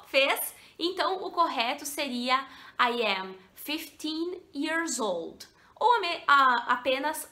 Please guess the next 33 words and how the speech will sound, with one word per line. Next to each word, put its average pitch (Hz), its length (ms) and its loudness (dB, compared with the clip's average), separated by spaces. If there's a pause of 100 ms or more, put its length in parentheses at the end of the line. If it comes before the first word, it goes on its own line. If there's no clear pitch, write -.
"I 277 220 2
am 262 160 -2
fifteen." 208 640 -10 (500)
Esquece - 580 -2
"I 233 240 2
have". 262 340 -4 (100)
Eu 262 140 4
não 339 140 0
vou 339 100 0
falar 311 220 2
nesse 320 220 -6
vídeo 254 240 -6
de 262 100 -6
regras 233 420 -4
gramaticais, 277 480 -4
et 208 120 -14
cetera. 185 320 -10
Já 190 100 -10
tem 190 160 -12
todas 349 340 -4
essas 254 260 -8
regras, 208 340 -2
todas 294 280 -8
essas 277 320 -6
aulas 226 400 2 (340)
aqui 208 260 0
no 349 120 -2
canal, 277 340 2
caso 240 220 2
tu 247 100 -12
tenhas 226 300 -4
alguma 240 280 -2
dúvida, 330 380 -6